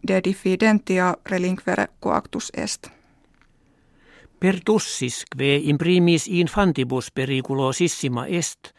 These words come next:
Speaker 2: in terras occidentales denuo redire videtur. Hoc morbi genus, quamquam praesertim apud populos egentiores crassatur, etiam in Britannia et in America septentrionali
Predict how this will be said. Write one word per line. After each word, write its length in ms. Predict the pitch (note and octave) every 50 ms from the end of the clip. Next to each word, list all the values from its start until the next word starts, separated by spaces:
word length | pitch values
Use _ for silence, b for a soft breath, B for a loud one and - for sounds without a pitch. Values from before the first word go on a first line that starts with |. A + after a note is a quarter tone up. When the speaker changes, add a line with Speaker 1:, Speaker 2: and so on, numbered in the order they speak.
| b b b b b b
Speaker 2:
in 160 | A3+ A3 F#3+
terras 460 | - F#3 F3+ D#3+ E3 E3+ D#3+ C#3 -
occidentales 1000 | - D#3 C3 - - B2 C3 B2 B2 - E3+ F3+ F3+ E3 E3 E3 D#3+ D3+ - - A3 F3
denuo 680 | G3+ F#3+ E3 C#3 C3+ C3 A#2+ A2+ A2+ A2+ A#2 A#2 A2+ -
redire 520 | F3 F3 D3+ D#3 D3 C#3+ C#3 C#3 C3+ B2 C#3+
videtur. 640 | B2+ B2+ C3+ B2+ A#2+ A2 G#2 - A2+ A2+ A2+ B2 - _ _ _ _ _ _ _ _ _ _ b b b b b b b b b b -
Hoc 180 | A3+ A#3 A3+ -
morbi 460 | F#3 F#3 G3+ E3+ D3+ C#3 C3 B2+ B2+ B2
genus, 520 | C3+ D3+ E3+ F3 F3 E3+ D#3 - - - - _ -
quamquam 720 | - B2+ B2+ B2+ B2+ - D3 C#3+ E3+ E3+ E3+ F3 E3+ D3+ -
praesertim 680 | E3+ F3 F3 E3 - F#3+ F3 E3 D#3+ - F3 E3+ E3 E3
apud 460 | - - D#3+ D#3 F3+ E3+ D#3 - D#3 -
populos 580 | - F3+ E3 - E3+ D3+ D3+ D#3+ D#3 C#3+ - -
egentiores 880 | F3 D#3+ D#3 E3 E3 D#3 - G3+ G#3 F#3+ D#3+ C#3 B2 B2 B2 B2 -
crassatur, 840 | - - C#3 C3+ B2 - - - F3+ F3+ E3+ E3 - E3 D#3 D#3 D#3 - b b b b b b b b b b b -
etiam 480 | D3 C3 - - E3 E3+ E3+ E3 E3 E3
in 200 | E3+ F3+ F3 D3
Britannia 880 | D#3 D#3+ F3+ - - G#3+ G#3+ F#3+ E3 D3+ C#3 C3 B2 B2 B2 B2 B2 B2+
et 240 | D#3 D3+ D3+ D3+ -
in 180 | E3 E3 D#3 D#3
America 520 | D#3 D#3+ F3+ F#3 F3+ E3+ - - D3 C#3+
septentrionali 1300 | - - E3+ - - D3+ C3 A#2+ - C#3 C3+ C3+ C3 C3 C3+ D#3+ F#3 F#3+ F3+ F3 E3+ E3 E3+ D#3+ D#3+ E3